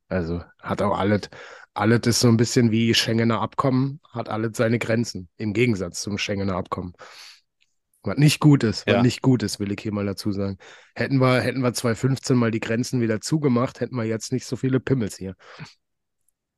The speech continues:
Speaker 2: Ja, Ausländer meinst du, ne?
Speaker 1: Richtig, richtig. Vor allem ungewollte Ausländer. Es gibt ja Ausländer, die wir wollen, also gute
Speaker 2: Ja.
Speaker 1: Ausländer.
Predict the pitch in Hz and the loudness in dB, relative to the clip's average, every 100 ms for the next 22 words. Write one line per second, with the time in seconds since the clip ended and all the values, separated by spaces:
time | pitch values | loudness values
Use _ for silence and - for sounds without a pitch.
0 | _ _ _ _ 113 110 104 _ 127 127 | _ _ _ _ 2 2 2 _ 2 4
1 | 120 107 101 101 - 101 147 _ _ _ | 4 4 4 2 0 -2 -2 _ _ _
2 | 131 - 110 - - - 120 117 - 101 | -6 -4 -6 -8 -16 -8 -6 -4 -6 -10
3 | - _ _ - 123 127 147 185 156 113 | -12 _ _ -2 0 2 6 8 8 4
4 | 107 110 107 110 113 98 98 - _ _ | 0 -2 -6 -6 -8 -8 -10 -16 _ _
5 | _ _ - 110 135 117 131 147 135 120 | _ _ -10 -4 -2 0 2 4 4 4
6 | 117 113 107 113 156 226 - _ _ _ | 2 0 2 2 0 -2 -8 _ _ _
7 | _ - 123 104 - 117 135 101 95 165 | _ -10 -6 -6 -2 -2 0 2 4 2
8 | - 170 185 208 | 4 2 2 -2